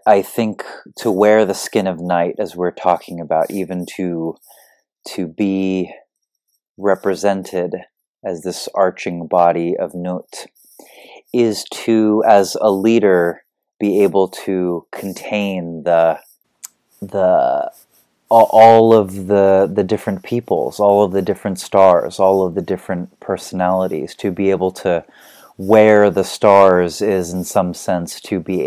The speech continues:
able to contain them.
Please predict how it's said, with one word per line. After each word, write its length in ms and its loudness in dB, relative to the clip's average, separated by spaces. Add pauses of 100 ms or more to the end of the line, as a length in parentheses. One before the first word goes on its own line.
able 340 0
to 600 -6 (680)
contain 600 -6
them. 280 -10